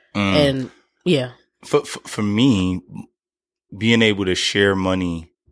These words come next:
Speaker 1: is really, like, one of the most intimate things you can do.
Speaker 2: That too.
Speaker 1: Because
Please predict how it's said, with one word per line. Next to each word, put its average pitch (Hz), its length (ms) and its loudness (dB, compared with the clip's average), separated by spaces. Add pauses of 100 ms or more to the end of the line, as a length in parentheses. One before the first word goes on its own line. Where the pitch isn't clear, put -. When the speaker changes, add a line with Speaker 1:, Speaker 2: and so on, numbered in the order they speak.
(720)
Speaker 1:
is 92 240 0
really, 98 520 0
like, 90 200 2
one 90 200 0
of 90 80 0
the 87 80 -2
most 87 640 -2 (840)
intimate 92 480 0
things 92 260 -2
you 90 120 -4
can 95 180 -4
do. 110 260 -4 (680)
Speaker 2:
That 147 200 -6
too. 151 280 -2 (480)
Speaker 1:
Because 90 760 -2